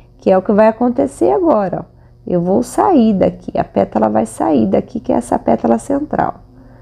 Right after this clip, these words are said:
E também, ó, ela vem com o azulzinho e vai fazendo a transição. Subiu a pétala, ó, ela saiu daqui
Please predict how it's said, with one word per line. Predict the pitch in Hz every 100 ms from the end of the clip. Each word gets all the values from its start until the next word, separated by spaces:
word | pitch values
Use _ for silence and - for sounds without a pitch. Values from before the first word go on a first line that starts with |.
| - - - - - - - - - - - - - - -
E | 202 254
também, | - 330 381 339 247 190
ó, | - - - - 294
ela | 175 180 180
vem | 175 190
com | 226 - 190 180 170 - - - - - - -
o | 170
azulzinho | 165 165 185 185 254 311 220 - - - - -
e | 240
vai | 214 190
fazendo | 202 - 220 208 208
a | 220
transição. | 220 220 226 262 370 - - - - - - - - - - - - - - - - - -
Subiu | - - 311 302 226 247 269 220
a | 175
pétala, | 170 - 80 - - - 73 -
ó, | - -
ela | - 180 185
saiu | - 220 214 208 220
daqui | 190 180 - 214 233 330